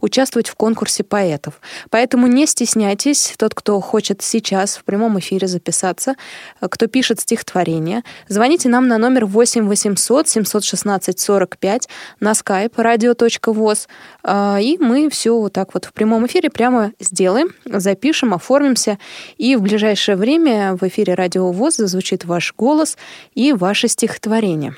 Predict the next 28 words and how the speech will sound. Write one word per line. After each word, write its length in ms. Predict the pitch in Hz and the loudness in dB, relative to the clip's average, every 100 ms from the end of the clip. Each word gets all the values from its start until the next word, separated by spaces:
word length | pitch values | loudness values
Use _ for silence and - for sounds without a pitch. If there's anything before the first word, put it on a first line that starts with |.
| - _ _ _ _ _ - | -16 _ _ _ _ _ -6
Ну 220 | 220 240 233 | 0 4 4
а 80 | |
пока, 600 | 220 233 - 294 320 302 226 | 2 0 2 4 4 4 0
пока 260 | - 226 | -2 0
вы 80 | 208 | 0
собираетесь 600 | - 202 226 196 180 190 | 0 0 2 2 0 -4
с 60 | - | 0
мыслями, 520 | 269 - 254 233 214 - - - - | 2 2 2 0 -2 -10 -18 -18 -6
я 280 | 208 208 262 | -2 2 4
расскажу, 460 | 285 - 233 262 285 | 2 2 2 2 2
что 480 | - - 233 226 220 - | 0 0 2 2 -2 -4
на 160 | 208 214 | 0 4
данный 280 | 262 311 | 4 6
момент 480 | 247 220 220 339 359 | 4 2 2 2 2
у 40 | 233 | 2
нас 240 | 269 - | 2 0
есть, 420 | - 214 208 - | -2 -2 -2 -2
э, 160 | 220 196 | 0 0
лидер 380 | 196 202 196 240 | 0 0 -2 -4
в 80 | - | -2
конкурсе. 640 | 240 233 240 - 240 226 - - - - - | -2 0 -2 -4 -2 -4 -6 -18 -18 -16 -4
И, 340 | 214 214 214 | 0 0 0
кстати, 500 | 202 - 214 208 208 | -2 0 0 0 0
голосования 640 | 190 214 214 226 247 233 208 | 0 0 0 2 2 2 2
за 140 | 214 | 0
стихотворения, 600 | 208 - - 220 220 214 190 | -2 -4 -2 2 2 2 0
которые 360 | 190 196 196 | -2 0 0
были 320 | 180 208 185 | 0 0 0